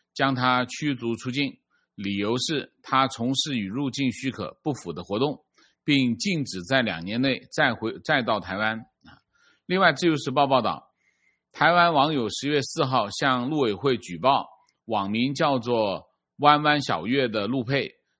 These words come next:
指控他在台湾进行煽动行为，要求他，要求将他驱逐出境。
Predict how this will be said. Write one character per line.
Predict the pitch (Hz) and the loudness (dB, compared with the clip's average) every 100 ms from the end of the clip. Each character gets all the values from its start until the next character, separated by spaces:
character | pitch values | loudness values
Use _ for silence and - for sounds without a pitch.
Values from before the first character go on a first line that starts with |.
| _ | _
指 | - 104 | -10 -4
控 | 127 | -2
他 | 131 131 | 0 0
在 | 127 139 120 | 2 0 -2
台 | 101 123 | 0 2
湾 | 135 131 | 2 0
进 | - 127 | -4 -6
行 | 110 120 | -4 -6
煽 | - 147 143 | 0 0 0
动 | 151 110 | -4 -4
行 | 107 | -6
为， | 98 87 - _ _ _ _ | -6 -8 -12 _ _ _ _
要 | 147 143 | 2 2
求 | 143 127 | 2 -2
他， | 120 123 120 - _ | -2 0 0 -2 _
要 | 143 143 135 | 2 4 4
求 | 127 120 | -2 -2
将 | 131 127 | 0 0
他 | 127 123 | 0 0
驱 | 117 143 | -2 -8
逐 | 123 123 | -6 -6
出 | 117 | -6
境。 | 123 147 127 | -4 -6 -6